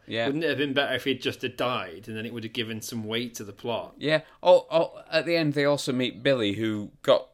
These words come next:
Speaker 1: attacked by the pterosaurs, and, you know, they supposedly kill Billy, uh, 'cause,
Speaker 2: Yeah.
Speaker 1: 'cause, uh, Eric has a little conversation with Grant on the boat about, you know, he sort of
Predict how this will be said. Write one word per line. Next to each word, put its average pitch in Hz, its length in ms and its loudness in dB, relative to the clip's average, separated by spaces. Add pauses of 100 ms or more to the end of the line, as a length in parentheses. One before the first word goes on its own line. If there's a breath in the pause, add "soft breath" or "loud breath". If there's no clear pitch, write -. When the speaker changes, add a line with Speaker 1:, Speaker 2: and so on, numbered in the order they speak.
(160)
Speaker 1:
attacked - 460 0
by 107 180 4
the 101 100 -4
pterosaurs, 98 880 0
and, 98 540 -2 (420)
you 107 120 0
know, 98 340 4 (240)
they 104 380 2 (1080)
supposedly 127 760 0
kill 139 340 2
Billy, 87 500 -2 (460 soft breath)
uh, 104 400 6
'cause, 110 280 -4
Speaker 2:
Yeah. 190 320 2
Speaker 1:
'cause, 131 280 -2 (140)
uh, 117 360 4
Eric 135 280 2
has 113 220 -4
a - 20 -4
little 110 160 -2
conversation 117 640 -4
with 98 100 -8
Grant 123 240 2
on 101 120 -8
the 101 60 -6
boat 117 480 2
about, 107 400 0 (240 soft breath)
you 123 100 2
know, 123 60 6 (280 soft breath)
he 135 120 -2
sort 170 280 6
of - 60 -20